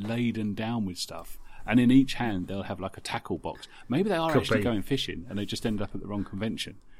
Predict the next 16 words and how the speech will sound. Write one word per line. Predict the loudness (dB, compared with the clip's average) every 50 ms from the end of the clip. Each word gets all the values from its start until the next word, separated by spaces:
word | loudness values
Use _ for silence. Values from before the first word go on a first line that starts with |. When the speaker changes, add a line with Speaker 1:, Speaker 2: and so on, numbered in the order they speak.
| -18 -16 -12
Speaker 1:
<laughs> | -12 -12 -10 -8 -6 -6 -2 2 2 2 2 2 -4 -4 -2 -4 -4 -6 -4 -2
'cause | -2 0 0 0 -2
it | 2 6 6 6
looks | 6 6 2 2 0 -4
like | -4 -4
they're | -4 0 2 2
on | 2 2
an | 0
expedition. | -4 -6 -8 -8 -8 -4 -4 -4 -2 -2 -2 -2 -4 -4 -6 -18 -18 -18 -20 -20 -20 -20 -18 -18 -12 -4
<laughs> | -4 -4 -4 -2 -6 -8 -8 -8 -12 -14 -14 -14 -16 -20 -20 -4 4
Speaker 2:
Cool. | 8 8 10 8 8 6
Well, | 4 4 6
that, | 6 2
I | 2
think, | 0 2 0 0 0 -4 -8 -10 -4 -2
uh, | 0 2 2 0